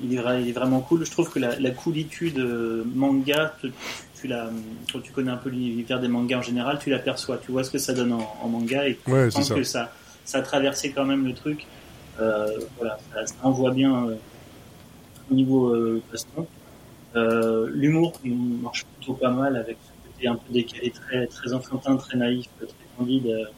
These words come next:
Speaker 1: face à des dangers énormes. Donc, euh, donc, il y a plusieurs trucs qui marchent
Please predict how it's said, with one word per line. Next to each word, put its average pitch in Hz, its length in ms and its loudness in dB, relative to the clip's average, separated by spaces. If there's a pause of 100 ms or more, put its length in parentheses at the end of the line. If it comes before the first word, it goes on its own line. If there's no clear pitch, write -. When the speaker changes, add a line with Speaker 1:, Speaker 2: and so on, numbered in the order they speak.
(100)
Speaker 1:
face - 200 -6
à 120 60 -8
des 117 100 4
dangers 123 340 2
énormes. 127 340 0 (1500)
Donc, 131 180 0 (160)
euh, 117 320 0
donc, 123 200 -2 (120)
il 139 80 4
y 135 40 6
a 135 40 0
plusieurs 156 320 -2
trucs - 180 -20
qui - 160 -12
marchent 135 240 -2